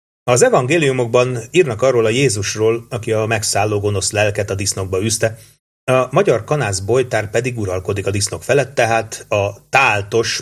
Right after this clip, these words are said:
parancsol a gonosz lelkeknek. He, milyen érdekes lecsapódása ez a keresztény szimbólumrendszernek a magyar néphagyományban.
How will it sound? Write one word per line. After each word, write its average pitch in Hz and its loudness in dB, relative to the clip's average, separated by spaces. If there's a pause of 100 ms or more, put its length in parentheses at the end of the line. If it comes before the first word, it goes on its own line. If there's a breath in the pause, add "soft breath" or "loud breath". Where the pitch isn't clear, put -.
parancsol 110 0
a 110 2
gonosz 98 -4
lelkeknek. 90 -6 (1300)
He, 110 0 (320 loud breath)
milyen 107 2
érdekes 101 2
lecsapódása 101 0
ez 95 0
a 92 -6
keresztény 92 -2
szimbólumrendszernek 98 -2
a 101 0
magyar 113 4
néphagyományban. 87 -4